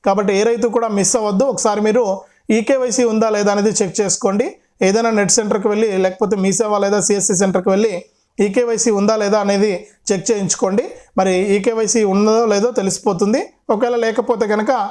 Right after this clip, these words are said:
మీరు ఈకేవైసీ కంప్లీట్ చేయొచ్చు. అలాగే ఎన్పిసిఐ లింక్ కూడా,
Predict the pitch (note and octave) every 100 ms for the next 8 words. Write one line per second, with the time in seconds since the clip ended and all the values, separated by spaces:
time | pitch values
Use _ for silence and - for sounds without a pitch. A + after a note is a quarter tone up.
0 | - - - G#3 G#3 G3+ A#3 G#3+ A3+ G#3
1 | F#3+ G3 G3+ G3+ F#3 D#3+ D4+ A#3+ B3+ C4
2 | A3 G#3+ B3 A#3+ G#3+ G3+ F#3 A3+ F#3 D#3